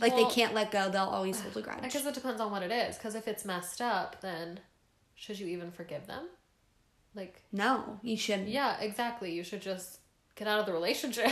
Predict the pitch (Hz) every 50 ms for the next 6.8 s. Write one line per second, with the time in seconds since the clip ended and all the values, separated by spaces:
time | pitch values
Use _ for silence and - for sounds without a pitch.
0 | 240 214 214 214 208 220 247 285 277 233 - - 269 277 254 262 349 - - -
1 | 349 339 320 302 277 247 - - - - - 226 233 226 220 - 220 220 208 202
2 | 202 202 - - 202 190 190 185 185 196 - - - - - - - - - -
3 | - - - _ - 196 208 240 247 240 208 175 180 - _ _ _ _ _ _
4 | _ _ _ _ _ - 220 208 247 233 220 247 240 226 - - - 220 202 196
5 | 208 208 226 226 226 254 294 - 214 - 262 254 - - 220 - 339 330 262 226
6 | 220 - 311 262 254 262 277 269 285 214 - 240 226 208 202 -